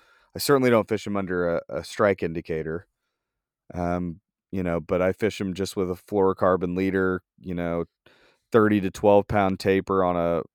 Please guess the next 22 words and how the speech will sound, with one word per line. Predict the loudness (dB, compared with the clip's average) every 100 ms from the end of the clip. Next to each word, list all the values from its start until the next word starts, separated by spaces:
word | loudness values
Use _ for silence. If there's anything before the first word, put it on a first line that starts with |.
| _
fluorocarbon | -6 -2 -2 2 0 0 -2
leader | -2 -2 -2 -2
with, | -4 -6 -8 _ _ _ _ _ _
you | -4
know, | 0 0 0 -6 -8
because | -4 4 4 4
it's | 0
a | 2
bottom | 6 6 6 4
bait | 2 2 2 0
and | -4
I | -4
do | 0 0
need | 2 0
it | 0
to | -2
hang | -2 -2 -2 -2
there | -2
a |
little | -2 -2 0
bit | -2
longer, | 0 -2 -2 0 -2 -2